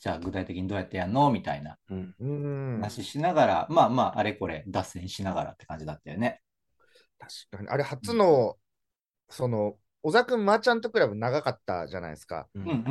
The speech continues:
Speaker 3: でも、藤岡さんとは多分入れ替わりぐらい。
Speaker 1: そう、入れ替わりっていうか、俺、ちゃ-、ちゃんと喋ったこと本当になくて。
Speaker 2: うん。
Speaker 3: うんうんうん。
Speaker 1: ほぼ初対面。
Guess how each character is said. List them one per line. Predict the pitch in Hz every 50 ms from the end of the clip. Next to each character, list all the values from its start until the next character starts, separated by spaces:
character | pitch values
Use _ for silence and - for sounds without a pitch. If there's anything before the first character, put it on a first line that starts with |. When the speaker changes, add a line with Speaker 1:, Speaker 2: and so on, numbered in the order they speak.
| 143 226 190
Speaker 3:
で | 208
も、 | 190 156 - - - -
藤 | - - 196 196 - 330 359
岡 | 349 - 381 -
さ | - 330
ん |
と | 311 277
は | -
多 | - 156
分 | 135 117 110
入 | - 117 131 143 156 165 165
れ | 185 190 196
替 | 196 - 196 190
わ | 190 196 190 190
り | 196 196
ぐ |
ら | 226
い。 | 165
Speaker 1:
そ | 147
う、 |
入 | - - -
れ | -
替 | 220 226 220 226
わ | 220 220
り | 226
っ | -
て | - 160
い |
う | -
か、 | -
俺、 | 104 104 107
ち | - - -
ゃ-、 | 214 - - -
ち | - - -
ゃ | 294
ん | 294
と | 285 311
喋 | 277 - 269 269 285
っ |
た | - -
こ | 120 113
と | 98
本 | - 135 151 165
当 | 160 160
に | 165 160
な | 165 156
く | 156 -
て。 | - 98 82 73 69 - -
Speaker 2:
う | -
ん。 | 104 113 123
Speaker 3:
う | 139
ん | 175 180 170 156 135 113 -
う | - 131
ん | 131 120 101 87 -
う | -
ん。 | 220
Speaker 1:
ほ | 247 254
ぼ | 285 277 269
初 | - - 262 262
対 | - 269 254 220 156
面。 | 131 117 104 95 92 92